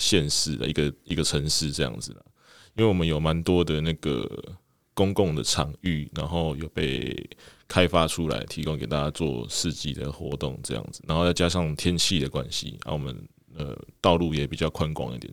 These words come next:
以南部几个县市来说的话，以台南跟屏东比起来的话，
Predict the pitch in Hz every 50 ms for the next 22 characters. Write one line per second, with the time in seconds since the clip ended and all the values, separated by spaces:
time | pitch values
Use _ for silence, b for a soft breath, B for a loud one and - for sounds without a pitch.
0 | 78 - - 90 87 87 92 95 98 123 117 - - 82 73 73 76 - 95 85
1 | - 87 82 73 73 76 - 80 76 85 90 82 78 73 76 71 - 87 85 87
2 | 85 80 82 85 82 - - 78 80 82 80 76 82 76 - - 76 62 60 -
3 | 85 78